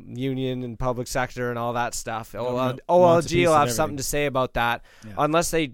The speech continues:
Speaker 1: maybe try and integrate a similar format. Um, it, that might happen instead of, like, a corporate t-, style pa-,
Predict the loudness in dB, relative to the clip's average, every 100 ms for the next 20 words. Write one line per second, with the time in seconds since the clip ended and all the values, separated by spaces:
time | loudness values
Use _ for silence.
0 | -8 -4 -4 -4 -4 -2 -2 -4 -8 -6
1 | -4 -4 -6 -8 -4 -4 -4 -8 -6 -4
2 | -4 -6 -10 -10 -12 -14 -16 _ _ -6
3 | -4 -2 -4 -8 -14 -20 _ -10 -8 -4
4 | -2 -2 -4 -2 -2 -4 -8 -8 -6 -6
5 | -6 -10 -12 -8 -6 -6 -8 -8 -10 -10
6 | -8 -8 -8 -10